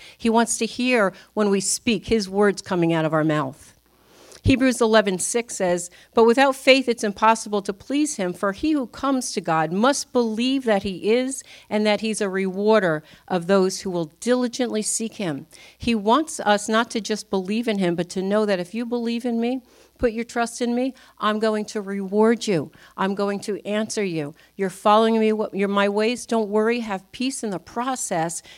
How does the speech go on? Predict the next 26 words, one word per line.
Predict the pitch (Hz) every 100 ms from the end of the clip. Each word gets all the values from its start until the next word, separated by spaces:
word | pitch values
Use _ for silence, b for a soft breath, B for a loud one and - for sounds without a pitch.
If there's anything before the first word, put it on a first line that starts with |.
| B
because | 220 220 214 196
his | 247 269 240
word | 220 226 214
is | 233
settled | - 214 220 240
in | 240
heaven. | 294 294 139 - B B B
And | 214 202
it | 233
will | 220 226 226
c-, | -
come | 226 226
to | 233
pass | - 240 190 196
that | 220 208
as | 208 202
we | 202 214
diligently | 214 220 226 254 254 254
seek | - - 269
him, | - 180 160 165 B B
he | B 151
will | 226
reward | 202 208 185 208 185
us, | 160 180
and | 214
openly. | 240 262 247 165 151